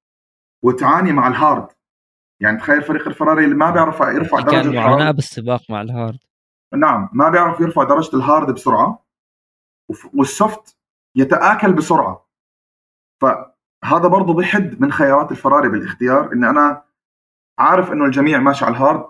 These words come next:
Speaker 1: يمكن أنا لو حطيت الهارد رح أعاني حتى أرفع من، من، من حرارته.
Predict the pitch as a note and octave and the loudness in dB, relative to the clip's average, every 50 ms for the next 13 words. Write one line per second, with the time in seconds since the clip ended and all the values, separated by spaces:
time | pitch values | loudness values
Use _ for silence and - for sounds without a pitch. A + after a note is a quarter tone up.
0 | _ - C3+ C#3 - - C3 C#3 C#3+ C#3+ C#3+ C#3 C3 - C3+ - C3 C3 D3 C#3 | _ -2 -2 -2 0 0 0 0 0 0 -2 -4 -8 -10 -8 -6 -4 -2 0 0
1 | - B2+ - - - - A2 A2+ C3+ D3+ E3 F3 F3+ E3+ D#3+ D#3 D#3+ D#3+ - - | 0 -2 -4 -4 -2 0 0 2 2 2 2 2 0 0 -2 -2 -4 -4 -2 -4
2 | C3 B2+ C3+ C3+ C3+ - C#3+ - - - - _ - A2+ A2+ G#2+ G2 G2 A2 A2+ | -2 -2 -2 -4 -2 -2 -4 -4 -4 -6 -14 _ -4 -4 -4 -4 -4 -6 -6 -6
3 | A2 G2+ F#2+ A2 A2+ A2+ - - A2+ B2+ C#3 - - F#3 G#3 A3+ | -6 -4 -6 -6 -6 -6 -4 -4 0 0 0 0 -2 -4 -8 -8